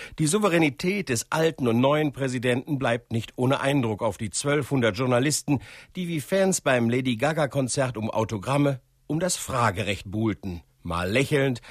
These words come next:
mal ironisch grinsend, bisweilen die Augen zum Schlitz geschlossen,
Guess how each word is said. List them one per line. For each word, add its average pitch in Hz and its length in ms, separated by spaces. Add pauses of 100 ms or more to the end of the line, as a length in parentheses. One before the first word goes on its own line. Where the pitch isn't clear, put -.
(180)
mal 160 380
ironisch 120 600
grinsend, 156 540 (300)
bisweilen 190 500
die 143 140
Augen 175 320
zum 131 200
Schlitz 185 380
geschlossen, 151 600